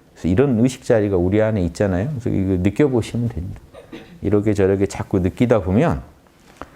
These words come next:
어떤 명상법을 통해서도 똑같이 그 자리에 만나게 돼 있어요. 인간의식은 별 수가 없어요. 인간의식은 기도에 집중하건 화두에 집중하건 음악에 집중하건 뭐 그림에 집중하건 무조건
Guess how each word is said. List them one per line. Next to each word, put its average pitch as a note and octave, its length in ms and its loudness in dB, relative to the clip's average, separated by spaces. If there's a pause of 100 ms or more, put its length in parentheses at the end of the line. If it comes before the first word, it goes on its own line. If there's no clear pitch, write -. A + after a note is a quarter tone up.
(280)
어떤 E3+ 300 2
명상법을 D3 520 2
통해서도 D3 440 0
똑같이 D#3+ 440 -2
그 - 120 -2
자리에 A#2 260 4
만나게 F#2 460 0
돼 D#2 100 -4
있어요. D2+ 320 -6 (420)
인간의식은 E3 680 2
별 C#3 180 4
수가 D3+ 200 2
없어요. C#3+ 260 2
인간의식은 C#3 840 2
기도에 C3+ 420 2
집중하건 A#2+ 720 0 (380)
화두에 D#3+ 400 2
집중하건 B2 800 0
음악에 C3 400 2
집중하건 A2+ 840 0
뭐 G#2 280 0
그림에 D3 360 0
집중하건 A2 680 0
무조건 D#3 680 0